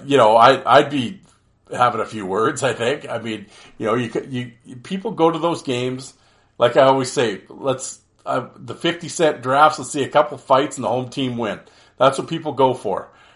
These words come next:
And, uh, I, I've never understood how, again, some of these teams get it. Clearly Laval or, you know, they're, they're getting it in the L N A H and,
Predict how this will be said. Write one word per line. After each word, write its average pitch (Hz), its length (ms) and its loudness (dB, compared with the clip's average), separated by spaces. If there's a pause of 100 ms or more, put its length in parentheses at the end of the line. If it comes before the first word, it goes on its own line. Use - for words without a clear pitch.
(120)
And, 110 360 -2
uh, 101 500 4 (720)
I, 131 160 0
I've 123 300 4
never 185 540 4
understood 147 680 0
how, 120 400 4 (200)
again, 147 380 4
some - 220 6
of 190 60 0
these 156 140 -4
teams 127 320 -4
get 123 200 2
it. 143 260 0
Clearly 139 380 -2
Laval 123 480 6
or, 101 200 -2 (300)
you 127 160 -6
know, 120 200 6
they're, 120 260 2
they're 127 220 -2
getting 131 260 0
it - 60 -14
in - 60 -18
the 123 80 -6
L 123 160 -2
N 120 60 -4
A 117 100 -6
H 120 420 -2
and, 90 140 -14